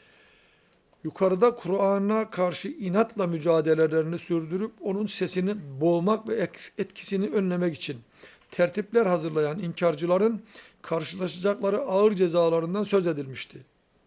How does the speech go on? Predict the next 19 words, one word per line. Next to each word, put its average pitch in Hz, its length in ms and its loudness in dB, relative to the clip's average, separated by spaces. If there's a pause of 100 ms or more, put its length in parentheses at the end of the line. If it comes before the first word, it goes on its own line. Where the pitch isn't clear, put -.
(480)
Buradan 208 420 0 (220)
otuz 170 240 -6
altıncı 190 520 0
ayete 196 320 2
kadar 175 360 -2
da 208 200 -2 (280)
müminlerin 202 520 2
temel 196 380 0
nitelikleri 175 720 -4 (420)
ve 214 80 -6
uhrevi 214 600 0
ödülleri 170 540 2 (360)
özetlenmektedir. 180 1080 0 (1160)
İnancını 185 520 0
yüce, 202 400 0
yüreklice 196 880 0
dile 190 220 4
getirenleri 185 760 0
takdirle 190 640 -2